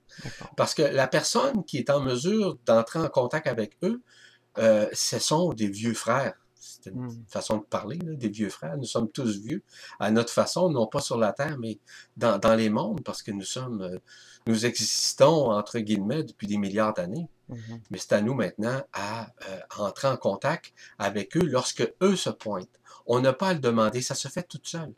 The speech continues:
Speaker 1: D'accord.
Speaker 2: Donc, euh, lorsque la personne est prête vibratoirement, il rentre en communion. Parce que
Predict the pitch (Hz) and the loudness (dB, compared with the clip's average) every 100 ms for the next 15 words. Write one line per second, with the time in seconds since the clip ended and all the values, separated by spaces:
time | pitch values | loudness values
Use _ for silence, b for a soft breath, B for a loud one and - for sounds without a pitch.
0 | _ 120 113 - 110 - 123 143 143 117 | _ -8 -8 -8 -14 0 6 6 6 4
1 | 117 - 156 170 202 160 160 143 180 185 | 4 2 2 4 4 6 6 6 8 8
2 | 180 113 113 - 147 123 117 113 110 123 | 8 -2 -4 0 0 0 0 2 2 2
3 | 107 101 107 143 220 B B 110 110 110 | -2 -2 -4 -4 -6 B B 0 0 4
4 | 135 160 120 113 110 131 - 151 - | 4 4 2 2 0 0 -4 -6 -2